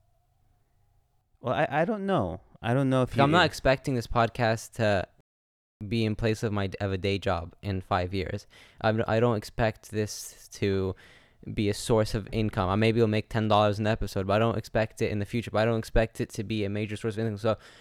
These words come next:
Speaker 2: mo-, money and fame isn't a, a big factor in it, 'cause I honestly don't, I don't think that it will come from the podcast. I think this podcast is solely for me and you to talk, and whoever wants to listen can listen.
Speaker 1: Okay, so that, that, that's same for me. So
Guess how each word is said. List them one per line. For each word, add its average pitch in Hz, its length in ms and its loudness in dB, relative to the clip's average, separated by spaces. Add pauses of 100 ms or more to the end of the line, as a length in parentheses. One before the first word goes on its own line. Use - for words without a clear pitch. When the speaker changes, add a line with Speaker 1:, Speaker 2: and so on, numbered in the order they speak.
(180)
Speaker 2:
mo-, 113 320 2
money 127 640 4
and 107 240 -2 (240)
fame 117 400 0
isn't 113 440 -2 (220)
a, 101 500 0 (400)
a 95 460 -6 (180)
big 107 260 2
factor 107 540 0
in 101 80 0
it, 90 60 -4
'cause - 120 -8
I 101 180 2
honestly 107 340 -2
don't, 104 260 0 (120)
I 101 100 0
don't 101 220 -2
think 110 320 -2
that 92 320 -2 (440)
it 110 120 2
will 104 160 0
come 110 340 0
from 98 280 -4
the 90 60 -6
podcast. 101 260 2
I 92 80 0
think 104 180 -4
this 107 100 -4
podcast 107 500 -2
is 104 60 -10
solely 101 220 -4
for 104 120 -8
me 101 140 -4
and 101 100 -4
you 104 60 -2
to 98 100 -8
talk, 101 300 -4
and 113 80 -4
whoever 107 160 -4
wants 104 200 -2
to 107 80 -2
listen 104 280 -2
can 104 180 -4
listen. 107 340 -6 (360)
Speaker 1:
Okay, 120 320 -8
so - 160 -6
that, 117 140 -4
that, 135 180 -2
that's 131 240 -2
same 117 180 -4
for - 140 -12
me. 90 160 -8
So 101 240 -4